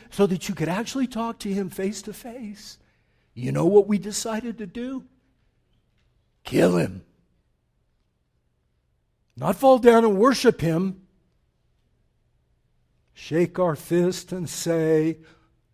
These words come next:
"Come down from the, come down. You saved others. You're so, come down." The mocking, the dripping mockery of mankind.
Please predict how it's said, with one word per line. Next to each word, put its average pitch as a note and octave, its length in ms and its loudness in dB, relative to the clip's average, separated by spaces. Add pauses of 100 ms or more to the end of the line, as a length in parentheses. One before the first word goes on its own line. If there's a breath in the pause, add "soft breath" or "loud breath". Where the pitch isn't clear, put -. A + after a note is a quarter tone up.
(320)
"Come A#3+ 300 -4
down G#3 840 0
from D3 280 -10
the, C3+ 100 -10
come A#3+ 500 -10
down. D3+ 760 0
You F3 160 -4
saved E3+ 400 -2
others. D3+ 420 -6
You're D3 120 -12
so, F3+ 200 -12
come C4+ 320 -14
down." F#3 680 -4 (760 loud breath)
The C3 140 -8
mocking, B2 800 -8
the A#2+ 100 -10
dripping G#2+ 720 -12
mockery G2+ 720 -16 (1160)
of A#2 200 -10
mankind. C#3 640 -6